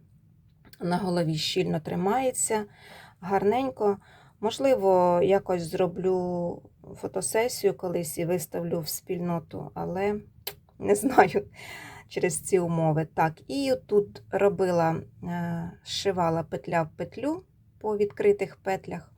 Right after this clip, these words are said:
Тож все гарненько, зручненько. Так, це в мене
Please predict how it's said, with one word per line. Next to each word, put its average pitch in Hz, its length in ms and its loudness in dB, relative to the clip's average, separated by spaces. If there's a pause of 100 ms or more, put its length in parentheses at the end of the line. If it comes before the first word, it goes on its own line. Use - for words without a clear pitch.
(880)
Тож 175 220 -10
все - 300 -4
гарненько, 196 680 -4
зручненько. 214 840 -8 (2250)
Так, 175 340 2
це 247 300 6
в 214 120 -6
мене 185 560 2